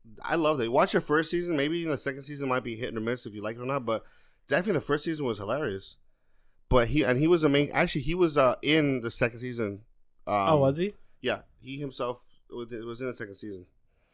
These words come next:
Speaker 2: Oh, wow.
Speaker 1: But it's like, it's an interesting show, and I thought it was an interesting perspective. He does that a lot. He does, likes moving.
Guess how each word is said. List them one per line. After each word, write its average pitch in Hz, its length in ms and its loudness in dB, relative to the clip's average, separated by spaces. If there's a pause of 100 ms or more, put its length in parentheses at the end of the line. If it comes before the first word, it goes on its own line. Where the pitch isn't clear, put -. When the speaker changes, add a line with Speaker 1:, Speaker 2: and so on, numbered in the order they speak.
(280)
Speaker 2:
Oh, 120 140 -8
wow. 110 300 -10
Speaker 1:
But 175 120 2
it's 175 140 -6
like, 175 100 -6
it's 165 100 -8
an 170 120 -6
interesting 151 420 -8
show, 151 320 -4
and 123 80 -2
I 123 60 -4
thought 143 160 -6
it - 20 -8
was 127 120 -10
an 127 80 -10
interesting 117 300 -16
perspective. 120 300 -8
He 135 100 -14
does 139 260 -4
that 107 120 -2
a 98 40 -4
lot. 98 200 -8
He 113 60 -12
does, 131 160 -4
likes 131 200 -8
moving. 131 340 -6